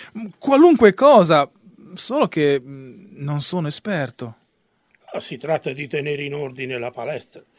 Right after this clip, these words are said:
Speaker 2: pulire quando chiude, riporre tutti gli attrezzi. No, è un lavoro semplice. Il mio vecchio dipendente andrà via tra una settimana.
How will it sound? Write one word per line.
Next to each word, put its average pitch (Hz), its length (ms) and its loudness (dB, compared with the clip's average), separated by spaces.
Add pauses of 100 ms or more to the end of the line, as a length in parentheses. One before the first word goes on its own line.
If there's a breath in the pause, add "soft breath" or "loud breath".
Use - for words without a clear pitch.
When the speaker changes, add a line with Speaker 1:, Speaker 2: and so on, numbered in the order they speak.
(200 soft breath)
Speaker 2:
pulire 175 600 -4 (220 soft breath)
quando 135 320 -8
chiude, 254 440 -12 (600)
riporre 151 840 -4
tutti 143 420 -18
gli 147 120 -10
attrezzi. - 720 -10 (760)
No, - 340 -2
è 269 100 -8
un 269 160 -4
lavoro 170 440 0
semplice. - 680 -8 (580 soft breath)
Il 208 140 -8
mio 196 200 0
vecchio 190 380 0
dipendente 180 760 -2 (440)
andrà 185 380 -2
via 185 380 -2
tra 185 220 -6
una 170 180 -4
settimana. - 760 -12